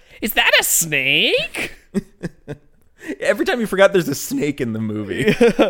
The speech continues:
Speaker 1: Well, and see, that, the problem is the more you get drunk, the more you forget.
Speaker 2: Yeah. It's a, all the best drinking games are like that.
Speaker 1: Exactly.
Speaker 2: Um, yeah, no, I give this movie a solid, like, seven and a half out of ten.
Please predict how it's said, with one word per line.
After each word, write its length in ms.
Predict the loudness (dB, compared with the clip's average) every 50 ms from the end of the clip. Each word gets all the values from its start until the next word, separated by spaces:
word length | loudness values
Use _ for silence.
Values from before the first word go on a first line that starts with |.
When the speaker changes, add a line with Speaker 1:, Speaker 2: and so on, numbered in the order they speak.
| -2 -6 -14 -20 _ _
Speaker 1:
Well, 320 | 0 2 2 2 2 0 -4 -12 _ _ _ _
and 240 | -2 0 0 0 0
see, 200 | 0 0 0 0
that, 260 | 2 2 0 0 0
the 80 | -2 2
problem 300 | 4 4 4 4 4 2
is 100 | 0 0
the 80 | 0
more 160 | 0 0 0
you 60 | 0 -2
get 160 | -2 -4 -2
drunk, 240 | -2 -4 -4 -4 -4
the 60 | -6
more 140 | -6 -4 -4
you 80 | -6
forget. 360 | -6 -10 -10 -10 -10 -12 -12 -16 _ _ _ -12
Speaker 2:
Yeah. 220 | -8 -6 -6 -6 -8 -12 _ _ _ _ _ _ _ _ -12
It's 100 | -8 -6
a, 160 | -6 -6 -8 -12 -20 -20 _ -10 -10 -6 -2
all 140 | -2 -2 -2
the 80 | -2
best 180 | -2 -4 -4 -4
drinking 240 | -6 -8 -8 -8 -10
games 220 | -10 -12 -12 -12
are 40 | -10
like 180 | -10 -12 -12 -14
that. 160 | -18 -20 -14 -12 -10
Speaker 1:
Exactly. 560 | -10 -8 -8 -8 -8 -8 -10 -10 -10 -12 -14 -20 _ _ _ -20 -20 _ -12
Speaker 2:
Um, 640 | -8 -6 -4 -4 -4 -4 -6 -8 -8 -10 -12 -14 _ _ _ _ _ _ _ _ _ _ _ _ _
yeah, 160 | -10 -8 -8 -8
no, 240 | -8 -8 -10 -8 -8
I 80 | -8
give 180 | -8 -8 -8 -10
this 160 | -10 -10 -8
movie 200 | -8 -8 -8 -8
a 40 | -10
solid, 380 | -8 -6 -6 -6 -4 -4 -6 -6
like, 100 | -8 -6
seven 220 | -8 -8 -6 -6
and 100 | -6 -6
a 60 | -6
half 140 | -4 -4 -2
out 100 | -2 -2
of 80 | -2 -4
ten. 240 | -4 -6 -6 -6